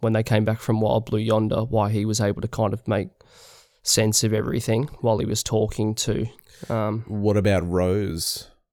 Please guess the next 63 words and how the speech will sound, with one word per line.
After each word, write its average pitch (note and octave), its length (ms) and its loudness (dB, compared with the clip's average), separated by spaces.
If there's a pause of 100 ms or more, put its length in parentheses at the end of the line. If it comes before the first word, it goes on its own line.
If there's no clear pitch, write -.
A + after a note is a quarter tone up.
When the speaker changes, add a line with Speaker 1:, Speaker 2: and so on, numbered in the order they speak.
(420)
Speaker 1:
Rose, B2 640 4
we A#2+ 180 4
Speaker 2:
And, A#2 160 6
Speaker 1:
don't, F2+ 160 0
we B2 80 6
Speaker 2:
um, - 20 6
Speaker 1:
don't, A#2 200 4
we A#2 140 0
quite A2+ 300 2
literally A2+ 340 2
never G#2 200 4
see G2+ 300 4
Rose A2+ 500 2 (380)
in, A2+ 220 2
until A2 480 2
Speaker 2:
Oh, G#2+ 100 6
really? F#2 380 -2 (120)
Speaker 1:
we B2 140 4
don't A2+ 200 4
see A2 240 4
her A2 200 6
Speaker 2:
Okay. F#2+ 100 -4
Speaker 1:
until A2 480 2
the A2+ 220 0
end A2 200 2
of, G#2+ 180 0
um, G#2+ 360 2 (540)
the A#2 80 0
story A2 500 2
in, A2+ 140 2
like, G#2+ 180 0
a A2+ 40 -6
two G#2+ 260 0
minute. G#2+ 160 0
She's A2+ 180 0
only A2 160 4
got, G#2+ 140 0
like, A2 160 -2 (240)
two, - 240 0
one A2 300 2
line A2 280 2
and A2 120 0
two G#2+ 180 0
minutes G#2+ 320 0
on G#2 140 0
screen, A2 460 0 (100)
actually, - 440 -4
Speaker 2:
Okay. G#2 500 -6
Speaker 1:
which A2 100 -12
was A2 120 -2
interesting. A2 440 -2
Speaker 2:
All A#2+ 80 -8
right. - 120 -20
Speaker 1:
But A#2 120 2
we'll A#2+ 100 2
talk A#2+ 240 2
about A#2 200 2
that A2+ 120 2
in A2+ 100 2
our A2+ 120 0
sixtieth - 600 -4
wrap - 220 -6
up - 320 -4